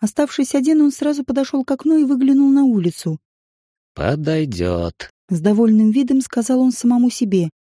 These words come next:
Speaker 2: «Точно на нужном месте. А Фен, разве она не хороша?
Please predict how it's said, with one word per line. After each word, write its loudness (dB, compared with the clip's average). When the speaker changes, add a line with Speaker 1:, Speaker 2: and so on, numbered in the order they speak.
Speaker 2:
«Точно -4
на 0
нужном -2
месте. -2
А -8
Фен, -6
разве -4
она -2
не -2
хороша? -6